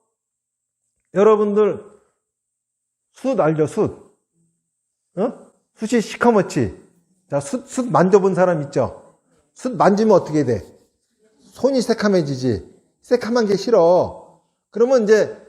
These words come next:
숯을 우리가 깨끗하게 한번 닦아봅시다. 어, 어? 세-, 이 검정이 안 묻게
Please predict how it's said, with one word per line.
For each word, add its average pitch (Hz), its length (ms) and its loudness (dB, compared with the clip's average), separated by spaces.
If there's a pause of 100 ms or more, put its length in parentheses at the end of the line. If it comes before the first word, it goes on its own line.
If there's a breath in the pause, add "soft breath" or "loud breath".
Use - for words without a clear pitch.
(180)
숯을 254 260 -6
우리가 214 260 0
깨끗하게 220 420 -4
한번 185 200 -2
닦아봅시다. - 760 -4 (1700)
어, - 240 -10
어? - 260 -10 (320)
세-, 180 340 -4
이 190 260 0
검정이 254 460 2
안 180 160 2
묻게 196 580 2